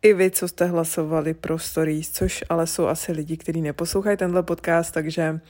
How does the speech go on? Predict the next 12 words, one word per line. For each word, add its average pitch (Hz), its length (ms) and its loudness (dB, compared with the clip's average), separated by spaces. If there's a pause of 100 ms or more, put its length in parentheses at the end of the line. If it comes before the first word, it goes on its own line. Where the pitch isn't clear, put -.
(680)
no 220 100 6
nějak 208 280 6
to 202 120 2
vymyslíme, 165 680 0
aby 160 260 -2
byli, 156 400 2 (160)
aby 156 240 0
byli 156 840 0
všichni 170 480 -4
nějak 165 280 -4
aspoň 190 280 -4
částečně, 160 680 -4